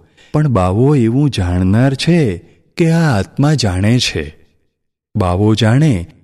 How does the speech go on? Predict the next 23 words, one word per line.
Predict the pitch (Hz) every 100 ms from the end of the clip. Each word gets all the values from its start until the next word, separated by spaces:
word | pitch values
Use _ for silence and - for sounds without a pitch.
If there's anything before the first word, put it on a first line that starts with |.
| _ -
તો |
પછી | 160 151 - 151
આત્મા | 98 - 139 151
રહી | 160 160
જાય. | 117 107 107 _ _ _ _ _ _ _ -
બધું | 104 123 151 160
કરે | - 95 110 131
છે | - 143 151 160
અને | - - 120 147 139
જાણે | - 87 90 113 135
છે | - 113 82 - _ _ _ _ _ _ -
એવું | 117 139 143
મિક્સચર | 95 - - 147 147
છે | - 165 135 82 - - - -
ત્યાં | - 156
સુધી | 143 160 156 165
બાવો, | 160 151 95 78 - _ _ _ _ _ -
ને | 151
એકલું | 131 92 - 120 151 113
જાણે | 92 82 98 147
છે | - 175 123 80
તે | - _ - 151
આત્મા. | 123 104 - 92 76